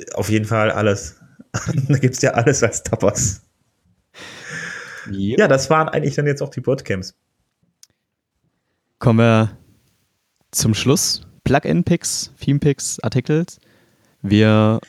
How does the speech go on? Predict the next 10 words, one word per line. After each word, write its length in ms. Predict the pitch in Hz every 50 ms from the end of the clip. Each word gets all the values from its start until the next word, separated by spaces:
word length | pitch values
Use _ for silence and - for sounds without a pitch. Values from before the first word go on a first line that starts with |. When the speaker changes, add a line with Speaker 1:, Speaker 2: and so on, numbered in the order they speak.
| _
Speaker 2:
wollen 540 | - 104 98 101 104 110 123 139 143 143 135
inzwischen 520 | 120 - - - - - - 135 123 123 117
die 160 | 113 110 107
Picks 420 | - - - 165 - - - -
mal 80 | 117 113
ein 80 | 110
bisschen 320 | 101 117 120 - - 110 107
aufbohren 760 | - 113 131 139 - - - 107 101 101 101 104 104 107 107
und, 720 | - 117 101 101 98 98 98 98 95 95 95 - - - - _ _ _ _ _ _ _ _ _ _ _ _ _ _ -
ähm, 520 | 120 104 98 98 101 98 98 98 95 98